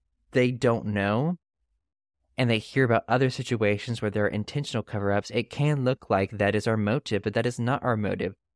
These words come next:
The facts are those things were not handled well. They were handled with what we knew, but they were not handled with what we should have known, and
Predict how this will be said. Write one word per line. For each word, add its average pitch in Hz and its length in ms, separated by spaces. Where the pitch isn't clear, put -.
The 107 120
facts 139 520
are 127 180
those 120 360
things 110 420
were 101 120
not 104 180
handled 147 400
well. 92 120
They 101 140
were 104 120
handled 107 420
with 101 240
what 95 120
we 98 140
knew, 147 400
but 107 80
they 117 80
were 113 60
not 117 180
handled 117 320
with 110 140
what 110 100
we 107 100
should 110 180
have 101 140
known, 113 400
and 98 140